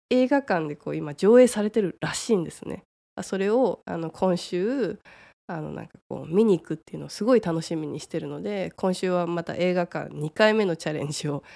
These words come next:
あの、しようと思ってます。また、あの、ちょっと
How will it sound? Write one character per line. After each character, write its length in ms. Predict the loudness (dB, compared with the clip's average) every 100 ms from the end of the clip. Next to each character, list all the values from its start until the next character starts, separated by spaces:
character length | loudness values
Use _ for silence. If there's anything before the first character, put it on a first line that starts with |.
| -20 -18 -8
あ 140 | -6
の、 140 | -6
し 220 | -8 -2 0
よ 100 | 0
う 40 |
と 120 | 0
思 200 | -4 -6
っ 20 |
て 140 | -8 -10
ま 140 | -10
す。 140 | -10 -4
ま 140 | 0
た、 220 | 2 4
あ 80 | 6
の、 260 | 6 4 2
ち 120 | 0
ょ 20 |
っ 20 |
と 320 | 0 -2 -2